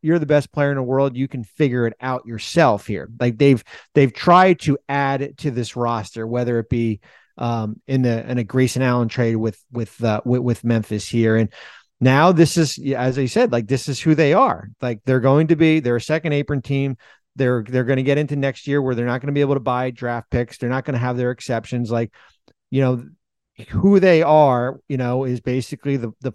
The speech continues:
the four-headed monster of, you know, of Lopez, Lillard,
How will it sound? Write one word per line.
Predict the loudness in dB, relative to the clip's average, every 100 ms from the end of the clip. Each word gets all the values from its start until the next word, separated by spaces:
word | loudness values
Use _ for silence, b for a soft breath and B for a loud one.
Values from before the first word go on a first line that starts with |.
| _
the | -6
four-headed | -2 6 6 8 6 6 4
monster | 4 2 0 0 2
of, | 0 -6 _
you | -6 -2
know, | -2
of | -4
Lopez, | -4 -2 0 0 0 0
Lillard, | -2 -2 0 0 0